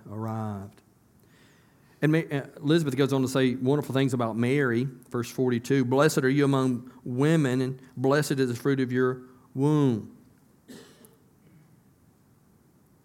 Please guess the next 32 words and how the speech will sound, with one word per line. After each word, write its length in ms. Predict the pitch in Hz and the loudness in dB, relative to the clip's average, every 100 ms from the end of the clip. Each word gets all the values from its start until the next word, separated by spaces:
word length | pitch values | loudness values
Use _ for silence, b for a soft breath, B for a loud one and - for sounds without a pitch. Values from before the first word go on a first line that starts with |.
| _ _ _ _ _ _ - | _ _ _ _ _ _ -6
And 160 | 127 120 | -2 0
blessed 360 | 131 147 156 | 2 2 2
is 160 | 147 131 | -2 0
she, 160 | 143 | 0
look 160 | 139 160 | 0 0
at 60 | 135 | -2
verse 200 | 135 131 | -4 -2
forty-five, 480 | 139 127 127 107 | -2 0 -2 -2
is 220 | 117 - - | -4 -6 -14
she 260 | - - 160 | -8 -2 0
who 120 | 156 | 0
believed 480 | 131 123 131 165 131 | 0 0 2 2 2
that 140 | 123 | 0
there 160 | 135 127 | 0 2
would 180 | 123 117 | 0 0
be 140 | 127 | -2
a 60 | 120 | -2
fulfillment 500 | 120 - 175 156 117 | -6 -4 -2 0 -2
of 60 | |
what 120 | 120 | -4
was 140 | 120 117 | -4 -6
spoken 360 | - 160 160 | -4 -4 -4
to 60 | 113 | -6
her 240 | 113 113 - B B - | -6 -8 -12 B B -12
from 400 | - 127 127 135 - b b b b b b b _ - | -4 -2 -2 -6 -10 b b b b b b b _ -4
the 40 | |
Lord. 520 | 127 135 135 120 101 - - - _ _ b b b b b _ _ _ _ _ _ _ _ - | -2 0 0 0 -4 -10 -20 -20 _ _ b b b b b _ _ _ _ _ _ _ _ -6
Mary 280 | 127 135 135 | 0 2 2
was 180 | 123 117 | 0 -2
a 80 | |
woman 300 | 117 127 123 | -2 -2 -2
of, 180 | 117 104 | -2 -6